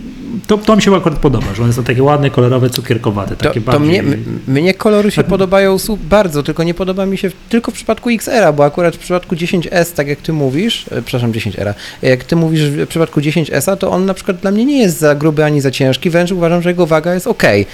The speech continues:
Speaker 2: że, że powinien być ciężki jako telefon. Mi to, a, zupełnie,
Speaker 1: A przy-,
Speaker 2: Michał, nie
Speaker 1: a
Speaker 2: przeszkadza.
Speaker 1: przypomnij mi, z jakiego telefonu ty się przesiadałeś?
Speaker 2: Z sześć S-a.
Speaker 1: I mimo tego?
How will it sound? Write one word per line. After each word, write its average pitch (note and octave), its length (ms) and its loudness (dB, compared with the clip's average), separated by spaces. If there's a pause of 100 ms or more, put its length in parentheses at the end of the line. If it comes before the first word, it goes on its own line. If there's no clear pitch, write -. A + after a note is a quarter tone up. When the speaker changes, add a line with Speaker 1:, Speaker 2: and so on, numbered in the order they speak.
(120)
Speaker 2:
że, C#3 340 4 (360)
że D3+ 120 -4
powinien D3+ 360 4
być A2 200 -2
ciężki A#2 340 0
jako G#2 160 -2
telefon. G#2 360 0
Mi D#3 80 -2
to, G3+ 180 0
a, F#3+ 80 2
zupełnie, F3 320 2
Speaker 1:
A A2+ 40 4
przy-, G#2+ 80 4
Speaker 2:
Michał, G#2+ 160 2
nie A2 100 0
Speaker 1:
a - 60 2
Speaker 2:
przeszkadza. - 260 2
Speaker 1:
przypomnij D3 440 4
mi, A#2+ 160 4
z A#2 40 -2
jakiego A#2+ 300 2
telefonu A2+ 440 -2
ty - 100 -10
się - 120 -8
przesiadałeś? F#2 580 -8
Speaker 2:
Z - 60 0
sześć - 360 2
S-a. G2 360 0 (1600)
Speaker 1:
I C3+ 60 2
mimo B2+ 260 4
tego? C#3 420 2